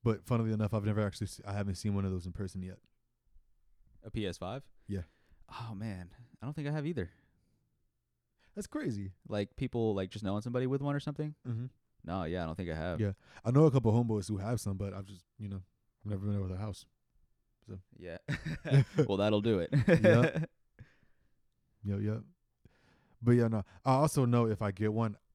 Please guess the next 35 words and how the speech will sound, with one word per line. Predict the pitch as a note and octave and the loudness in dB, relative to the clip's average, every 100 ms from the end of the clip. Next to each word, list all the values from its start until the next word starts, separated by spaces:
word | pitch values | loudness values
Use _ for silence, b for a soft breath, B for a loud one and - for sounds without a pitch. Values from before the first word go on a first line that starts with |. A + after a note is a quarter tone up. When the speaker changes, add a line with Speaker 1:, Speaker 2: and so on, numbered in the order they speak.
| - | -4
Speaker 1:
I'll | G#2+ G#2 - - | -2 -4 -10 -10
probably | - A#2+ A2+ G#2+ | -2 0 2 0
won't | G#2+ G2 | 0 -2
be | G#2 | -4
able | G2 | -4
to | F#2 | -8
store | E2+ - - G2 G#2+ | -10 -12 -6 -2 -2
it | F#2+ | -4
how | F#2 | -8
I | G2 | -8
have | F#2+ F#2+ | -10 -10
my | F#2+ | -12
P | - F#2+ | -10 -10
S | F2+ | -10
four | G2+ G2 | -10 -10
stored, | - G#2 G2+ _ | -8 -10 -10 _
'cause | G2 F2+ | -8 -4
it's | G2 - G#2 | -6 -6 -16
just | F#2 A2+ A2+ - - | -10 -8 -8 -12 -16
slim | - - G#2 | -16 -14 -10
enough | G#2 G#2+ - | -8 -8 -8
that | F#2+ | -8
it | F2+ | -6
fits | G#2 G2 - | -8 -8 -8
under | G2+ F#2+ | -8 -6
the | F#2 | -8
T | - F#2+ | -10 -12
V | F#2+ G2+ | -10 -12
and | F2+ | -10
doesn't | F#2+ F#2 G2 | -10 -8 -8
intrude | F#2 - G2 F#2+ | -8 -4 -2 -2
on | F2+ F2 D#2 | -6 -10 -10
anything. | F#2+ G2 G#2 G#2+ - b b b b b b - | -6 -4 -4 -8 -12 b b b b b b -18
W-, | - G2+ | -14 -12
so, | - | -10